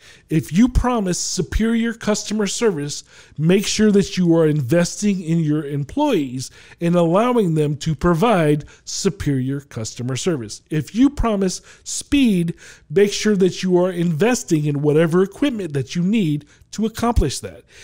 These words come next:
If you promise quality, start with the best ingredients,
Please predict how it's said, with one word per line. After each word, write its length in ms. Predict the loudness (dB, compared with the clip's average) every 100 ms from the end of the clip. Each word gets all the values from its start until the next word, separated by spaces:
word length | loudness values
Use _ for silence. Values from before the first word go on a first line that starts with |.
| -12 0
If 240 | 0 4
you 140 | 2 2
promise 460 | 2 0 2 -2
quality, 640 | -4 0 4 4 2 -4 -6 -18 _
start 460 | -16 -6 0 2 2
with 160 | 2 2
the 80 | 2
best 320 | 2 2 -2
ingredients, 640 | 0 2 4 2 0 -6